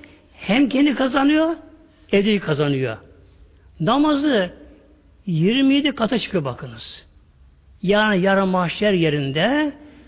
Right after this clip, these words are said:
sanki yirmi yedi tane farz kılmış gibi o sevap konuyor bu şekilde. Peki ikinci kişi kim olacak?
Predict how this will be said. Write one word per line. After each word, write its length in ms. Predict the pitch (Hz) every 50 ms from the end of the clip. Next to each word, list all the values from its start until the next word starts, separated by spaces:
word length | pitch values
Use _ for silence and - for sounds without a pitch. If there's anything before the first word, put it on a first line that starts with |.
| - - - - - - - - - - - -
sanki 540 | - - - 226 254 285 285 233 - - 254
yirmi 880 | 254 240 220 185 160 151 139 160 165 180 233 262 262 254 247 240 233
yedi 280 | 220 240 277 330 302 -
tane 440 | 254 226 214 196 190 185 190 - - - - - -
farz 480 | - - - - - 190 214 208 190 -
kılmış 420 | - - 214 233 294 320 269 -
gibi 440 | - 220 185 185 269 311 330 349 330 - - - - - - - _ - -
o 100 | 202 151
sevap 280 | - 262 277 285 -
konuyor 280 | 185 165 143 131 127 120
bu 60 | 110
şekilde. 420 | - 147 - - 139 120 127 - - - - _ _ _ _ _ _ _ _ _ _ _ _ _ _ _ _ - - - - _ _ -
Peki 360 | 320 311 285 - - 294 269
ikinci 380 | - - - 285 285 311 262
kişi 340 | - 294 202 - 302 - -
kim 220 | - - 311 320 269
olacak? 680 | 226 196 175 147 120 - 120 - - - - - -